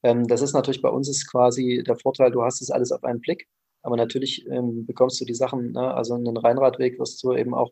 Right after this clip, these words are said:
bei, bei O S M da, ähm, bekommen oder bei, äh, bei einer offiziellen Seite, ne?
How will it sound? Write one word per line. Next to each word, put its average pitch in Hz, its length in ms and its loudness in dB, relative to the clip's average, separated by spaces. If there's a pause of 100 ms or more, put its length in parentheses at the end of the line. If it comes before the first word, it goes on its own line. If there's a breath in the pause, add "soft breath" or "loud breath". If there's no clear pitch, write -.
bei, 120 200 4
bei 123 220 -2
O 123 80 0
S 117 140 -2
M 127 240 -6
da, 123 460 2
ähm, 120 280 -6
bekommen 123 380 -4
oder 120 180 0
bei, 117 360 0
äh, 127 260 0 (100)
bei 127 80 -6
einer 120 160 -4
offiziellen 123 520 -6
Seite, 123 280 -4 (100)
ne? 135 80 -16